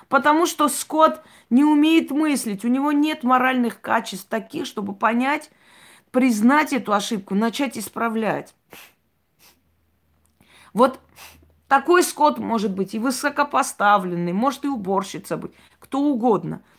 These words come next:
Это люди, которые, если мстят, мстят до конца. Если не правы, они никогда не, э, критикуют себя. У них нет самокритики, у них нет самокопания. Они всегда правы,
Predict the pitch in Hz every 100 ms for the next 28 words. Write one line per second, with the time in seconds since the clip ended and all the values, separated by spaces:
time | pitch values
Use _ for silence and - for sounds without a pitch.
0 | _ _ 269 285 294 320 277 254 240 233
1 | 247 220 247 247 240 233 - - 269 220
2 | 180 - 226 196 185 170 160 - 165 156
3 | - _ - _ 202 254 277 277 285 -
4 | 262 269 277 220 190 226 240 247 214 202
5 | 254 254 - - - 208 240 247 - 220
6 | 220 202 240 202 226 226 233 196 180 190
7 | 226 262 262 285 302 254 226 226 202 208
8 | 190 175 190 214 233 233 269 269 - -
9 | - 247 240 233 226 214 208 202 185 220
10 | 247 233 294 208 294 294 254 254 285 294
11 | 311 294